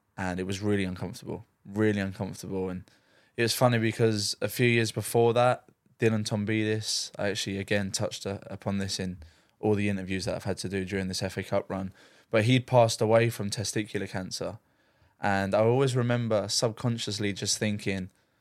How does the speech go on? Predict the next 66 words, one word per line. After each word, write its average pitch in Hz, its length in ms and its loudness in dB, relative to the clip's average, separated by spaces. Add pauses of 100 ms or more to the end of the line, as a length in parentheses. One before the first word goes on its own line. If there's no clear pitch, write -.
(300)
"Well, 120 380 0 (140)
if 117 100 -4
there 135 140 4
was 131 120 0
a 117 60 2
lump 120 300 0
there, 98 320 -4
would 104 180 -4
I 101 300 0
ever 107 220 -2
be 101 160 -2
able 98 260 -2
to, 92 340 -6 (640)
you 107 100 -2
know, 92 120 -2
notice 98 580 2
that 127 120 2
it's 139 120 -4
there? 143 300 4
Like, 113 160 0
what 127 160 4
happens 120 300 0
if 104 80 0
I 104 60 2
have 104 160 0
a 98 40 -2
lump 117 240 2
there 104 100 -4
and 98 80 -2
I 98 60 -2
don't 110 180 2
realise 107 500 2
and, 95 160 -8 (760)
you 113 80 0
know, 101 100 4
I - 40 4
just - 260 -2
get 101 220 4
ill 117 180 6
and 95 140 0
then 98 80 -2
I 98 80 0
die?" 127 280 4
You 95 180 -2
know, 101 140 2
it 113 60 6
was 117 120 4
always 135 400 4
in 123 180 -2
the 110 60 2
back 120 200 2
of 117 80 0
my 110 80 2
mind. 110 420 2
And 92 200 -6 (580)
yeah, 135 160 8
sure 123 280 4
enough, 120 280 2
I'd, 104 220 2
I'd 104 140 -2
gone 113 180 2
to 104 100 -2
bed 107 380 4
that, 104 240 2
that 101 180 0
evening, 101 560 -2